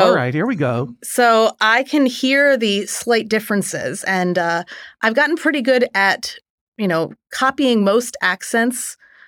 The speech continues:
Speaker 2: um, from, you know, English varieties around the world. But f-, f-, even though I am born in Philadelphia, raised in the Philadelphia suburbs,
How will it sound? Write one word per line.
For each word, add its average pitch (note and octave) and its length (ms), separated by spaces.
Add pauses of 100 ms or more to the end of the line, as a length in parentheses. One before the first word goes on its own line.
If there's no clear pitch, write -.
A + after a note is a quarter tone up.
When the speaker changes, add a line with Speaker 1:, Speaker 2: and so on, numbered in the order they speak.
(180)
Speaker 2:
um, F3 500 (420)
from, F#3 560 (800)
you G4 80
know, F3+ 300 (340)
English G#3 360
varieties F3 500
around D#3+ 280
the E3 80
world. D#3 400
But F#3 200
f-, - 200 (200)
f-, - 100 (100)
even B3 280
though G#3+ 240
I F#3 140
am F3+ 240 (520)
born A#3 560 (260)
in C4+ 120
Philadelphia, C4 680
raised A3 400
in A3+ 100
the A3 60
Philadelphia A3 460
suburbs, A#3+ 500